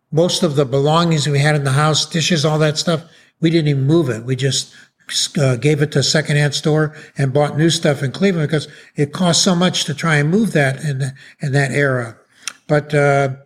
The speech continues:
the place we lived in, in Cleveland was much bigger than the place we had in Montreal. Montreal, there were two bedrooms. My brother and I shared a bedroom, and, uh,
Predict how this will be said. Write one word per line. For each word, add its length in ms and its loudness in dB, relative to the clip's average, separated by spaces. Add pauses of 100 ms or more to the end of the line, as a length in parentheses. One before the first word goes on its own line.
(1400)
the 140 0
place 420 -2
we 100 0
lived 300 0
in, 80 0
in 100 0
Cleveland 540 0
was 400 -2 (460)
much 260 0
bigger 240 0
than 160 -2
the 80 -4
place 320 -2
we 80 0
had 280 2
in 300 -2 (540)
Montreal. 560 0 (260)
Montreal, 460 2
there 160 2
were 180 -2
two 220 0
bedrooms. 580 -2 (300)
My 80 0
brother 260 0
and 80 0
I 100 2
shared 360 2
a 20 -2
bedroom, 540 -4 (500)
and, 580 2
uh, 420 0